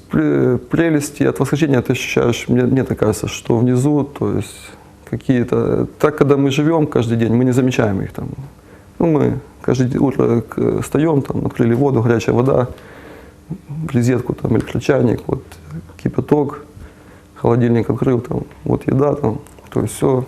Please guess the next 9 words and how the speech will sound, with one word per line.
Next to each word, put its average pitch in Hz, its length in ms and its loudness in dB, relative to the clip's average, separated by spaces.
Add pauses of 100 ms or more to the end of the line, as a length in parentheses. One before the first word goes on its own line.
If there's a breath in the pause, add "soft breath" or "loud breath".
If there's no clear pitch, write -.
(340)
обыденно, 127 480 0
и 131 180 0
мы 143 720 0
привыкаем 123 540 0
к - 100 -4
этому. 131 260 0
В 123 160 -4
Гималаях 143 680 2
это - 600 0